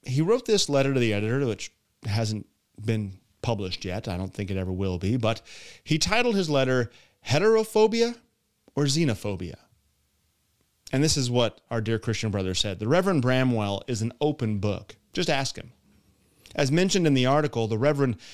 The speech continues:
has web presence for those unwilling to meet in person.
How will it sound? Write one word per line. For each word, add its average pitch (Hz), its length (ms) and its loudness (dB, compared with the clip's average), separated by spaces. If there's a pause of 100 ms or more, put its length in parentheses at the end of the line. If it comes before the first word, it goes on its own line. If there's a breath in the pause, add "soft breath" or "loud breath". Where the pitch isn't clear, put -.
(160 loud breath)
has 127 360 0
web 160 340 2
presence 104 480 -2
for 123 140 -4
those 127 460 0
unwilling 139 500 2
to 104 100 -4
meet 127 320 2
in 117 160 -6
person. 127 480 -2